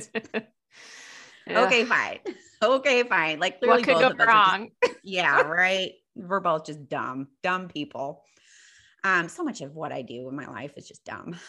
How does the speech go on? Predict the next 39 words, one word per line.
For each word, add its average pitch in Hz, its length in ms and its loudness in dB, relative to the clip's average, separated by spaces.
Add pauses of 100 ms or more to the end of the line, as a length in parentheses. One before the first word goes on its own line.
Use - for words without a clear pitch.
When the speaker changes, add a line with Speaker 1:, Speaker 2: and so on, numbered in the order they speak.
(240)
Speaker 2:
Um, 196 540 -2
so 233 200 -6
he 233 140 -8
planned 277 380 -6
lunch 180 640 -8 (260)
and 170 80 -10
he 220 180 -8
made 311 180 -4
the 269 80 -6
reservation. 233 680 -4
He 233 100 -6
planned 339 260 -8
the 349 40 -8
whole 339 140 -6
thing, 214 420 -8
set - 240 -6
it 247 100 -2
all 359 200 0
up. 185 240 0
I 240 100 -4
was 262 100 -12
like, - 160 -12
"Oh, 508 200 -6
that's - 220 -12
nice." - 680 -10 (560)
Our 392 60 0 (120)
standards 233 480 -6
are 175 100 -8
so 165 260 -6
low. 143 360 -6
It's 226 160 -10
so 220 140 -4
Speaker 1:
Mm-hmm. 247 140 -6
Speaker 2:
sad 190 200 -2
whenever, 185 480 -2
like, 156 320 -4
I 240 160 -2
notice 185 840 -4
if 160 140 -6